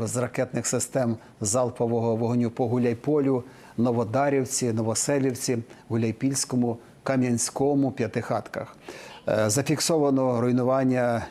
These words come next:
чотирнадцяти цивільних об'єктів, квартир, будинків, гаражів, прибудинкових споруд. Також вночі ворог атакував передмістя Запоріжжя. Там обійшлося без руйнувань та постраждалих.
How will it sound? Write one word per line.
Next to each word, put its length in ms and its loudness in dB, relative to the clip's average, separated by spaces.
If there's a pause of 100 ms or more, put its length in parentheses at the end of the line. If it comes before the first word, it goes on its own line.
чотирнадцяти 720 0
цивільних 540 0
об'єктів, 560 0
квартир, 500 0
будинків, 580 0
гаражів, 500 0
прибудинкових 800 0 (240)
споруд. 400 -2 (340)
Також 280 0
вночі 340 2
ворог 360 2 (200)
атакував 460 0
передмістя 480 0
Запоріжжя. 600 0 (340)
Там 240 2
обійшлося 640 2
без 320 0
руйнувань 500 2
та 120 0
постраждалих. 760 -2